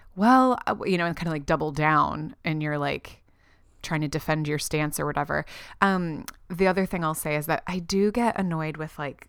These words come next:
companies and celebrities and stuff that do these good deeds that are just, like, so obviously for P R. Like, I don't know. I just, 'cause like you were saying, like, uh, the world still gets a good deed, but I'm like, I don't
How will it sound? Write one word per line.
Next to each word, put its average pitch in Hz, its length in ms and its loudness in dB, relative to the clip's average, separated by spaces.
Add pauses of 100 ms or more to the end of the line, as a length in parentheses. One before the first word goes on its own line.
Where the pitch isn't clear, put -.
(120)
companies 156 800 -4
and 151 180 -4
celebrities 151 600 -4
and 147 120 -6
stuff 143 380 -4
that 156 240 -8
do 151 200 -4
these 151 220 -8
good 147 240 -6
deeds 143 520 -4 (420)
that 160 140 -2
are 160 80 0
just, 220 500 -6 (140)
like, - 380 -6 (500)
so 247 340 -2
obviously 170 640 0
for 160 160 -4
P 160 240 0
R. 147 500 4
Like, - 180 -4
I 165 60 2
don't 160 140 2
know. 147 120 0
I 156 100 0
just, - 380 -2 (680)
'cause - 260 -4
like 208 220 4
you 208 100 6
were 185 80 4
saying, 151 580 0
like, 160 160 -4
uh, 160 100 -2 (180)
the 165 100 0
world 180 240 2
still 180 160 0
gets 165 220 0
a - 20 -4
good 151 240 -2
deed, 151 260 0
but 156 120 0
I'm 151 140 0
like, 151 440 -2 (340)
I 170 120 4
don't 160 340 2